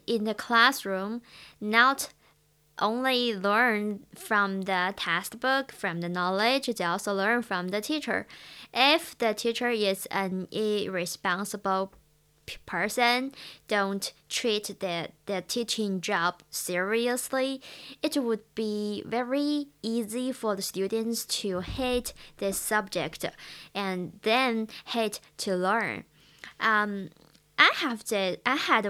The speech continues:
one experience of this. Uh, one of my biology teachers in my high school were quite, uh, arrog-, ar-, arrogant. I mean, um, she only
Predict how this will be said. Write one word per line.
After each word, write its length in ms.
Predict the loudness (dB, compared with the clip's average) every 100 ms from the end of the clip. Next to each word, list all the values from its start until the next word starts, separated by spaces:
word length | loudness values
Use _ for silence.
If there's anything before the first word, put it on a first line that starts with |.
| 0
one 480 | 0 0 -2 -4 -6
experience 960 | -6 -6 -6 -4 -2 0 0 0 0 -2
of 160 | -4 -4
this. 380 | -6 -4 -8 -10 -18 -18 -12 2
Uh, 240 | 4 4
one 360 | 6 6 6 2
of 240 | 0 -2
my 340 | -2 0 -2 -2
biology 1080 | 0 2 0 -2 0 4 6 6 2 2 0
teachers 680 | -2 -6 -4 -4 -2 -4 -2
in 200 | -4 -2
my 200 | -2 -2
high 400 | -4 -2 0 0
school 560 | -2 -4 -4 -2 -2 -4 -10 -16 -18 -18 -4
were 400 | 2 4 4 0
quite, 640 | 0 4 4 4 -4 -6
uh, 300 | -2 0 -2 -6 -14 _ _ 4
arrog-, 400 | 6 6 2 -8 -6 2
ar-, 260 | 4 4 6
arrogant. 640 | 8 8 6 0 -4 -8 -10 -4
I 80 | -2
mean, 260 | -2 -4 -8 -20 -20 -16 2
um, 680 | 6 6 4 -2 -4 -4 -2
she 440 | -2 0 0 -2 0
only 560 | 0 2 2 2 -2